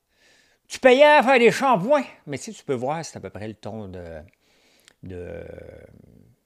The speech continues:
de, de la question. Et, euh, est-ce que c'est payant faire du shampoing ? Est-ce que c'est payant se lancer en affaires ? La réponse est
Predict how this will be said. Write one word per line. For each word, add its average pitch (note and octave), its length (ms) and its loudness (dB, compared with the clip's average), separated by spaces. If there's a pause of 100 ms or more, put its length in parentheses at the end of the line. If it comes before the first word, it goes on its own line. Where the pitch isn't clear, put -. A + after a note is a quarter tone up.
(200)
de, G2+ 440 -20
de A#2 220 -20
la G2 140 -12
question. - 580 -12 (880)
Et, G#2 340 -10
euh, F#2+ 680 -14
est-ce F2+ 200 -14
que - 80 -12
c'est A2 160 -10
payant A2+ 320 -12
faire B2+ 220 -16
du A#2 80 -18
shampoing ? D3+ 420 -18 (300)
Est-ce - 160 -10
que G3 80 -6
c'est E3 120 -10
payant D#3 300 -10
se D#3 140 -14
lancer F#2+ 180 -14
en F#2+ 80 -16
affaires ? F2+ 400 -20
La A2+ 140 -14
réponse G3+ 500 -12
est C#3+ 180 -14